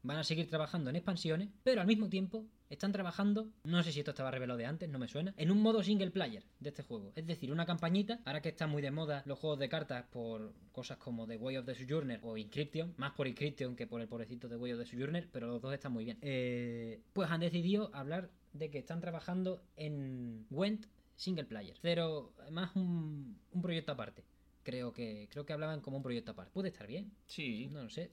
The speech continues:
Speaker 1: pero es otra, eso, es otra de los
Speaker 2: Tiene un público específico, ¿eh? Que seguro que
Speaker 1: Ujú.
Speaker 2: está muy, muy bien si te gusta.
Speaker 1: A ver cómo lo tratan. Yo espero que sea una histori-, una historia guay, no sea un Genshin de no, es, es,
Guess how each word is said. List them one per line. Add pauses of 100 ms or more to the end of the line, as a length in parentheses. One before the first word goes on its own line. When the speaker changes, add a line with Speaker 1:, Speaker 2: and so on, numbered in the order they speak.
(120)
Speaker 1:
pero
es
otra,
eso,
es
otra
de
los
Speaker 2:
Tiene
un
público
específico,
¿eh?
Que
seguro
que
Speaker 1:
Ujú.
Speaker 2:
está
muy,
muy
bien
si
te
gusta.
Speaker 1:
A
ver
cómo
lo
tratan.
Yo
espero
que
sea
una
histori-,
una
historia (360)
guay,
no
sea
un
Genshin
de
no,
es,
es,